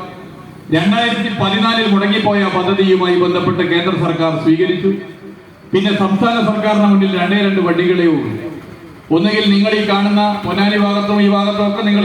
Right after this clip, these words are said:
കാണുന്നു, ഇപ്പോ പ്രവൃത്തി വേഗത്തിൽ നടക്കുന്ന എൻ എച്ച് അറുപത്താറ് എന്ന പദ്ധതി വേണ്ടതില്ല എന്ന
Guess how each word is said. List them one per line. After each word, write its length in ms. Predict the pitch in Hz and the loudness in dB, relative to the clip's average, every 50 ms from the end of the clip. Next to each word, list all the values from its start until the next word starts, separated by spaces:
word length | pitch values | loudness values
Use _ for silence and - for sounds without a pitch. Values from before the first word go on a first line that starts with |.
| 185 180 | 0 -2
കാണുന്നു, 300 | 180 180 180 170 151 131 107 104 104 - - - - - - - - - - - - - 180 190 | -2 -4 -4 -4 -6 -8 -8 -10 -14 -16 -18 -20 -20 -20 -20 -20 -20 -20 -20 -20 -10 -4 -2 0
ഇപ്പോ 160 | 196 - 208 208 202 202 196 - | 0 2 0 2 0 0 0 -2
പ്രവൃത്തി 360 | - 170 196 202 202 202 214 196 196 | -2 -2 -2 -2 -2 0 0 0 0
വേഗത്തിൽ 320 | 196 202 202 196 208 208 196 185 | 0 -2 -2 -2 -2 0 0 -2
നടക്കുന്ന 340 | 175 165 165 165 160 127 98 - - - - - - - - - - - - - - - - - - - - 165 | -2 -4 -4 -6 -6 -6 -10 -12 -14 -16 -18 -20 -20 -20 -20 -20 -20 -20 -20 -20 -20 -20 -20 -20 -12 -4 -2 -2
എൻ 60 | 175 202 233 | 0 0 -2
എച്ച് 140 | 220 196 220 | 0 0 0
അറുപത്താറ് 420 | 208 214 214 208 208 202 202 202 196 | 0 2 0 0 0 0 0 0 0
എന്ന 100 | 190 190 - 180 | 0 0 0 0
പദ്ധതി 340 | 180 185 190 190 185 185 180 160 147 - - - - - - 135 | 0 0 0 0 0 0 0 -2 -6 -8 -10 -12 -14 -8 -4 -2
വേണ്ടതില്ല 520 | 151 175 196 202 202 202 196 196 190 190 185 185 180 160 | -2 0 2 0 0 2 2 0 0 0 0 0 -2 -2
എന്ന 120 | 175 175 | -4 -4